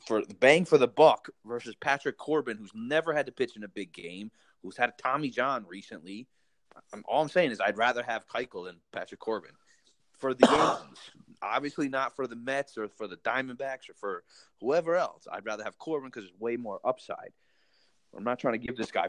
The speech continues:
Speaker 1: five for one fifty or whatever he's gonna command when I can get Keuchel for three for sixty or three for forty-five, and I can have him pitch in, uh, semi-meaningful games where I know he can deliver. He's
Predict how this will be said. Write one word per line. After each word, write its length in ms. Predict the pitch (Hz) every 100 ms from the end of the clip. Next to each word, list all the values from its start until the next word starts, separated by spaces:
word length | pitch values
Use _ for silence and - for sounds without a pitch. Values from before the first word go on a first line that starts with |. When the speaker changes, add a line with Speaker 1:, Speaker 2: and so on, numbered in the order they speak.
| -
Speaker 1:
five 280 | 113 113 -
for 80 | 104
one 200 | 117 104
fifty 360 | 131 131 98
or 40 | 92
whatever 240 | 92 -
he's 100 | 98
gonna 140 | 101 92
command 480 | - 98 120 101 98
when 100 | 92
I 100 | 101
can 140 | 101
get 200 | 95 95
Keuchel 420 | - 120 - 104
for 120 | -
three 380 | 85 - 110 123
for 240 | 117 87 85
sixty 760 | - - 143 - - 98 101 - - -
or 120 | -
three 280 | - 117 127
for 180 | 127 107
forty-five, 960 | - 127 131 117 - 120 117 85 92 - _ _ _ _ _
and 120 | - 98
I 100 | 95
can 220 | 101 98
have 240 | - 107
him 80 | 104
pitch 280 | - 123 -
in, 240 | 110 107 - -
uh, 40 | - - -
semi-meaningful 920 | - - 123 123 123 120 120 117 127
games 400 | 117 127 101 -
where 160 | 92 87
I 100 | 90
know 260 | 90 110 110
he 140 | 113
can 140 | 113
deliver. 440 | 104 101 123 - 73 - - _ - _ _ _ _ _ - -
He's 100 | -